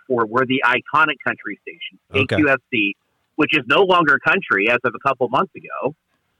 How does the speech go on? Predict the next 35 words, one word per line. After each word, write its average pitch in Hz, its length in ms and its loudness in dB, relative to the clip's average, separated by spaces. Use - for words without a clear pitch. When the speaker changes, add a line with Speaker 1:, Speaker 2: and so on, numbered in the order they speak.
Speaker 1:
and, 143 420 2
and 135 140 2
then 135 180 0
K 147 180 2
I 135 180 4
Z 131 140 0
N. 160 240 2
Well, 110 160 0
of 135 100 -4
course, 135 300 0
the 131 80 -4
Nash 117 300 0
F 127 160 0
M 123 200 0
thing 127 240 -2
happened, 123 320 -2
and 120 100 -2
they 113 100 -2
had 113 140 -2
to - 120 -10
pick 123 160 -6
a 123 100 -10
station 123 340 -10
to 110 100 -12
put 240 120 0
it 254 100 -2
on. 85 140 -2
Speaker 2:
Mm-hmm. 123 360 -4
Speaker 1:
At 143 160 0
that 190 260 0
point 202 240 2
in 139 140 0
time, 165 420 2
they 147 140 2
were, 175 220 4